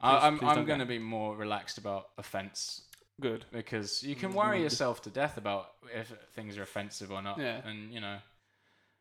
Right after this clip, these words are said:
Speaker 2: as long as you're not saying anything actually nasty,
Speaker 1: Yeah.
Speaker 2: like, you know.
Speaker 1: No, I was, I was just making it funny. That's all.
Speaker 2: Yeah, it was funny.
Speaker 1: Okay.
Speaker 2: It was clever.
Speaker 1: <laughs>
Speaker 2: Well done.
Speaker 1: Thank you.
Speaker 2: <laughs>
Speaker 1: I think.
Speaker 2: Uh,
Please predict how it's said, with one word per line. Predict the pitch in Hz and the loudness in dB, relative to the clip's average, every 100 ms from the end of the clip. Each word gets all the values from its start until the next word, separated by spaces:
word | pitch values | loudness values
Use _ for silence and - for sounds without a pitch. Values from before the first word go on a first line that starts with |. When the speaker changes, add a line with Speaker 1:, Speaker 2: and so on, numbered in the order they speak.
| _ _ 135 | _ _ -8
Speaker 2:
as | |
long | 190 202 | -4 -2
as | 156 | -2
you're | |
not | 131 127 127 | -2 -2 -2
saying | 127 117 | -2 -2
anything | 117 120 110 | -2 -4 -4
actually | 110 - 110 101 | -4 -6 -8 -2
nasty, | 104 110 - - 90 113 123 | 0 0 -2 -8 -10 -6 0
Speaker 1:
Yeah. | 135 98 | 0 0
Speaker 2:
like, | - _ _ _ _ - | -6 _ _ _ _ -12
you | 113 | -10
know. | 98 98 101 - | -8 -10 -12 -4
Speaker 1:
No, | |
I | 131 | -2
was, | 139 - - | -2 -6 -10
I | |
was | 156 | -10
just | 160 147 | -10 -8
making | 139 120 | -8 -8
it | |
funny. | - 117 110 _ | -10 -10 -12 _
That's | - 127 | -12 -6
all. | 131 | -4
Speaker 2:
Yeah, | 95 104 | -4 -6
it | 107 | -2
was | 123 165 | -2 -2
funny. | - 90 90 101 _ _ 143 | -2 -4 -4 -10 _ _ -10
Speaker 1:
Okay. | - | -2
Speaker 2:
It | 143 | 0
was | |
clever. | - 147 151 101 101 | 4 8 8 6 -2
Speaker 1:
<laughs> | - - - - - | -8 -14 -18 -6 2
Speaker 2:
Well | 123 | 6
done. | 135 117 107 - - - 165 | 6 4 0 -8 -12 -12 -10
Speaker 1:
Thank | 147 135 143 | -8 -4 -2
you. | 131 - - | -2 -6 -4
Speaker 2:
<laughs> | 151 - 139 - 175 139 117 - 269 151 | 4 8 10 8 4 0 -8 -8 -4 -2
Speaker 1:
I | |
think. | 135 - 151 - - _ _ _ - _ | -2 -6 -12 -14 -16 _ _ _ -20 _
Speaker 2:
Uh, | 123 127 131 131 | 0 4 6 6